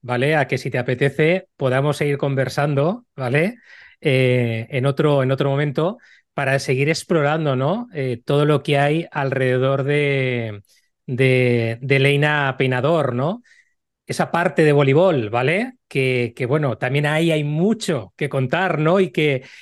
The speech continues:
y que, bueno, yo creo que también desde ahí extrapolarás muchas cosas al resto de tus áreas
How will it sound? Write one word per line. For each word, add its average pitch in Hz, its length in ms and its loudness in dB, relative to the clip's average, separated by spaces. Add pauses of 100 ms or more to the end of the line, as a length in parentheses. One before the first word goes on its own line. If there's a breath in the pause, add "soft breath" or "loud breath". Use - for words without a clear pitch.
(120)
y 156 220 -2
que, 143 160 2
bueno, 160 220 4
yo 143 160 2
creo 160 200 0
que 160 120 -2
también 160 500 -2
desde 147 400 -2
ahí 151 400 -2 (420 soft breath)
extrapolarás 147 880 0
muchas 156 520 0
cosas 175 400 -2
al 143 160 -2
resto 139 260 -2
de 165 80 2
tus - 220 -4
áreas 143 400 0